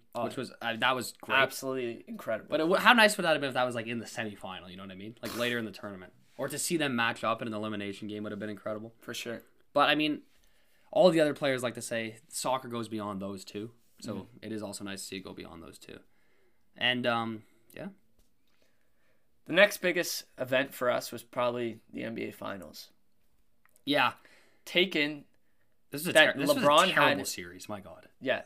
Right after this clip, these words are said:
Speaker 1: LeBron had probably the best game of his career. A fifty-point triple-double in
Speaker 2: Oh,
Speaker 1: game
Speaker 2: J R.
Speaker 1: one.
Speaker 2: <laughs>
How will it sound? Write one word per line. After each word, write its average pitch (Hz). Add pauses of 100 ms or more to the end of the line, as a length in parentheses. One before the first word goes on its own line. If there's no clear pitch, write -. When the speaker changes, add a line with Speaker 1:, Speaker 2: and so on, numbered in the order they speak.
(100)
Speaker 1:
LeBron 151
had 165
probably 127
the 120
best 131
game 117
of 104
his -
career. 101 (340)
A -
fifty-point 160
triple-double 113
in -
Speaker 2:
Oh, 117
Speaker 1:
game 123
Speaker 2:
J 113
R. 104
Speaker 1:
one. 110 (360)
Speaker 2:
<laughs> 190